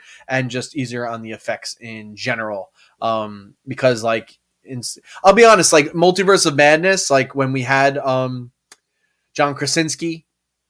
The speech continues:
as, uh, Reed Richards, spoiler for Multiverse of Madness, um, I thought when he was, like, stretching, it looked, I mean, it, like, let's face it, it, uh, st-, stretching doesn't, like, ever really look good. It, just because the C G, like, e-,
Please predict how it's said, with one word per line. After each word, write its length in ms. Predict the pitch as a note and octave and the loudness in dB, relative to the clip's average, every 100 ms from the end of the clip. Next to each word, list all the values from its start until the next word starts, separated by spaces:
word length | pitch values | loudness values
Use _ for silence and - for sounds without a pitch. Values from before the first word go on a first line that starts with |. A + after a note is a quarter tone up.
| _ _ _ - | _ _ _ -8
as, 360 | B2+ C#3 C3 A#2+ | 0 0 0 -4
uh, 300 | C3+ B2 A#2 | -4 -2 -2
Reed 200 | A#2 B2+ | -6 -4
Richards, 400 | C3 C#3+ C#3+ C3+ | -4 -4 -6 -10
spoiler 340 | - A2+ A#2 A2 | -12 -10 -8 -10
for 160 | A2+ | -12
Multiverse 320 | A2 G#2+ G#2+ | -16 -16 -18
of 80 | - | -4
Madness, 400 | E3+ F3+ E3 - - - _ | 0 0 0 -6 -14 -20 _
um, 480 | C#3+ C3 B2+ A#2+ B2 _ D3+ | 0 0 0 -4 -18 _ -2
I 120 | D3+ | -2
thought 360 | D3+ D#3+ D#3 | 2 4 4
when 100 | D3 | 0
he 160 | C3+ C#3+ | -4 -4
was, 160 | C3+ A#2 | -6 -6
like, 180 | A#2+ | -10
stretching, 520 | - C#3+ C#3 E3+ E3 D#3 | -4 -2 -2 -2 -4 -6
it 240 | C3 B2 | -10 -8
looked, 280 | B2 - - _ _ | -10 -10 -16 _ _
I 60 | C3 | -4
mean, 100 | C#3+ | -4
it, 100 | D#3 | -2
like, 200 | D#3+ D#3 | -4 0
let's 240 | D#3+ D3+ | -2 0
face 240 | F#3+ E3 E3 | -2 -2 -4
it, 140 | A#2+ | -10
it, 200 | C3 C3 _ | -12 -12 _
uh, 80 | F#3 | -10
st-, 320 | - B3+ G#3 | -10 -10 -4
stretching 340 | D4+ D#4 F#4 | -2 0 2
doesn't, 340 | D#4+ C#4+ A#3+ F3 | 2 0 -2 -4
like, 160 | F3+ - | -4 0
ever 220 | F#3 F#3+ | 2 4
really 260 | F3+ F#3 | 4 2
look 280 | E3+ C#3+ - | 0 -2 -2
good. 280 | A#3+ A#3+ A3+ _ _ _ _ _ | -2 -2 -6 _ _ _ _ _
It, 180 | D#3+ E3 | -14 -10
just 180 | F#3+ | -8
because 240 | G#3+ G#3 F#3 | -6 -6 -6
the 80 | F3+ | -8
C 260 | - G3+ | -6 -6
G, 240 | E3 F3+ F#3+ | -6 -4 0
like, 220 | D#3 | -2
e-, 60 | D3 | -4